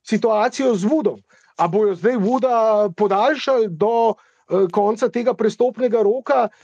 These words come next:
Tudi to je eno vprašanje, na katerega bomo dobili odgovor. In se mi zdi, da ga zdaj celo morajo, da je zdaj to še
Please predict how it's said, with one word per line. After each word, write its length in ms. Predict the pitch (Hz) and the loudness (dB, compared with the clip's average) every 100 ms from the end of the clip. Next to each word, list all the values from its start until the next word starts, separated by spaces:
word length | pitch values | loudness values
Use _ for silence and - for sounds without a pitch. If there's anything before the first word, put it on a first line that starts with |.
| _ _ - | _ _ -4
Tudi 220 | 233 - | -4 -2
to 180 | 240 262 | -2 2
je 140 | 254 226 | 2 2
eno 180 | 262 | 0
vprašanje, 680 | 247 247 226 226 226 269 254 | 0 -2 -2 -2 0 0 0
na 100 | 233 | 0
katerega 400 | 208 233 254 233 | -4 -2 -2 0
bomo 220 | 226 233 | 0 -2
dobili 340 | 190 180 240 254 | -2 -2 0 -2
odgovor. 600 | 180 196 202 269 277 226 _ _ _ | -2 -2 0 0 0 -2 _ _ _
In 300 | 220 226 233 | -2 -2 -4
se 240 | 175 - 247 | -10 -2 0
mi 100 | 226 | 0
zdi, 200 | 185 294 | 0 -2
da 100 | 302 | 0
ga 100 | 247 | 0
zdaj 200 | 240 - | 0 -2
celo 240 | 269 277 | -2 0
morajo, 500 | 226 311 330 123 113 | 0 0 0 -4 -4
da 100 | 156 | -2
je 60 | 160 | 0
zdaj 180 | 214 | -2
to 140 | 226 254 | -2 -4
še 180 | - | -2